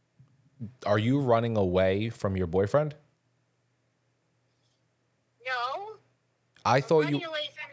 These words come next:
Speaker 2: you. I'm running away from you.
Speaker 1: Me?
Speaker 2: Yes.
Speaker 1: There's been big changes here at this company since you've been gone.
Speaker 2: Right.
Speaker 1: But you
Speaker 2: That's why I'm running away from you.
Speaker 1: Do you feel like you're gonna run back into, like, um,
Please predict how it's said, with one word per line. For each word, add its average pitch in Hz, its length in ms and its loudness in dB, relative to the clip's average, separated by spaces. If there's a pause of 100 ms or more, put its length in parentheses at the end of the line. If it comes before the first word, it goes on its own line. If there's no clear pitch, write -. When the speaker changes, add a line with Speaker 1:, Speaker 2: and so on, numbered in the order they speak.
(100)
Speaker 2:
you. 339 200 -6
I'm - 520 -20
running 302 240 -14
away 254 140 -12 (100)
from 226 120 -20 (140)
you. - 120 -20 (340)
Speaker 1:
Me? 101 420 -4 (920)
Speaker 2:
Yes. - 200 -12 (560)
Speaker 1:
There's 147 200 2
been 175 200 0
big 131 360 2
changes 123 420 0
here 107 120 0
at 95 80 -2
this 92 140 -6
company 92 340 -4
since 90 260 -8
you've 80 160 -8
been 82 140 -2
gone. 78 320 0 (1200)
Speaker 2:
Right. 214 240 -8 (1300)
Speaker 1:
But 98 200 0
you 117 180 2
Speaker 2:
That's - 280 -8
why 523 160 -10
I'm 494 80 -20
running 247 300 -12
away 508 140 -12 (120)
from - 200 -20
you. - 720 -14
Speaker 1:
Do 110 100 2
you 131 120 4
feel 156 200 2
like 147 220 4
you're 127 80 2
gonna 117 220 2
run 113 260 2
back 110 280 2
into, 107 240 -2
like, 92 280 0
um, 85 300 -2